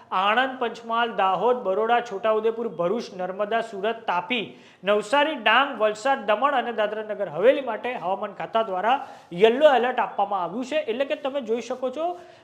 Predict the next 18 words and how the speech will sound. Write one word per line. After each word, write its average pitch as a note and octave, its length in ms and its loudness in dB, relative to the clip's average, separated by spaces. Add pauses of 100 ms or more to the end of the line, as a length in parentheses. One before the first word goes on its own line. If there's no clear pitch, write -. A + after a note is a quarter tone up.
(100)
હવે C4+ 380 4 (220)
વરસાદનો C#4 520 2
આ D#4 100 2
જે D4 320 0 (180)
રાઉન્ડ A3 320 0
છે C#4+ 100 0
તેમાં B3 520 -2
ક્યાંક G#3+ 240 -6
ને A3 140 -10
ક્યાંક A3 260 -6
ગુજરાતમાં F#3 540 -6
સાર્વત્રિક F3+ 680 -10
વરસાદની E3+ 500 -12
સ્થિતિ D#3+ 300 -16
બનવા D3+ 340 -12
જઈ D#3 220 0
રહી D3+ 200 -4
છે. A#2 160 -18